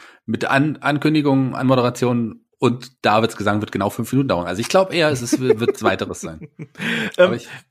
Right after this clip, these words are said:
Speaker 2: was sagst du denn jetzt zu der Sting-Geschichte? Ganz, ganz, ganz, ganz kurz und knapp hier zum Abschluss des Match of the Weeks.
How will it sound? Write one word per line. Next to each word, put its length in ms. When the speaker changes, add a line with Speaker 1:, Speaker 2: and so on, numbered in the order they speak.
Speaker 2:
was 120
sagst 160
du 40
denn 100
jetzt 120
zu 120
der 80
Sting-Geschichte? 580
Ganz, 320
ganz, 180
ganz, 220
ganz 200
kurz 200
und 80
knapp 260
hier 140
zum 120
Abschluss 320
des 140
Match 160
of 100
the 80
Weeks. 260